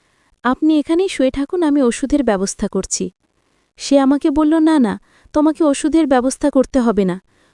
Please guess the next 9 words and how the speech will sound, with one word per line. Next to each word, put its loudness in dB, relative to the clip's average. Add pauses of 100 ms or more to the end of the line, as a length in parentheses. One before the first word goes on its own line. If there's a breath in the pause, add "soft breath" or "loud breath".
রনি 2
বাড়িতে 0
আসলে -2
ওকে 0
দিয়ে 0
আমি 2
ওষুধ 0
আনিয়ে 0
নেব।" -2